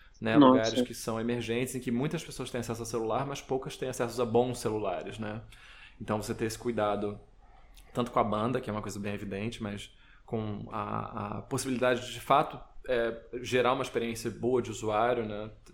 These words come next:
Speaker 1: Tem a ver com esse cuidado, né? De você olhar pra, pro, pro celular de dois, às vezes três, às vezes cinco anos atrás e, e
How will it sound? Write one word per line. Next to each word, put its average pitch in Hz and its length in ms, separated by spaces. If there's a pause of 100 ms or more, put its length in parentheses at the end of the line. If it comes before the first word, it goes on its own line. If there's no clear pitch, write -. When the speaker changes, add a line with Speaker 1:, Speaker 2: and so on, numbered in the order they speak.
Speaker 1:
Tem 131 160
a 135 40
ver 117 160
com 117 60
esse 110 120
cuidado, 104 500
né? 104 120
De 98 80
você 104 200
olhar 101 220
pra, 107 300 (580)
pro, 117 140 (220)
pro 117 200
celular 110 440
de 107 100
dois, 110 560
às 107 100
vezes 104 140
três, 110 320
às 98 40
vezes 107 200
cinco 127 360
anos 110 180
atrás 107 560
e, 110 340 (560)
e 110 500